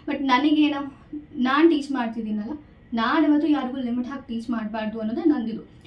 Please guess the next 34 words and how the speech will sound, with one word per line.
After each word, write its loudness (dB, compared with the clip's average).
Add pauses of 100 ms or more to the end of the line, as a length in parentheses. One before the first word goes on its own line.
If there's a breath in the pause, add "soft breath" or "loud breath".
(200 soft breath)
ನಾನು 0
ಚಾನಲ್ -2
ಓಪನ್ 6
ಮಾಡಿದ್ದು 2
ಅದೇ, -6
ನಾನು -2
ಇವಾಗ -8
ಮಾಡ್ತಿರೋದು -4
ಅದೇ, -6
ಮುಂದೆ -2
ಮಾಡೋದು -6
ಅದೇ. -16 (440 loud breath)
ಎಲ್ಲೂ 2
ಕೂಡ 2 (200)
ನಾನ್ 2
ನಿಮಗೆ 2
ಲಿಮಿಟಿಂಗ್ 0
ಬಿಲೀಫ್ಸ್ -4
ಹಾಕ್ಬಾರ್ದು. -6
ಅದೇ -2
ರೀತಿ -4
ನಾನ್ -2
ವಿಡಿಯೋಸ್ -8
ಮಾಡೋದು -4 (440 loud breath)
ಹಾಕ್ಬಾರ್ದು 2
ಅಂತ 0
ಅಲ್ಲ, -4 (140)
but -4 (1120)
ಟ್ರೂತ್ 4
ಏನಂದ್ರೆ, 4
ನೀವು 6
ಲಿಮಿಟ್‌ಲೆಸ್ 0
ಬೀಯಿಂಗ್, 0 (340)
ಆಯ್ತಾ? 0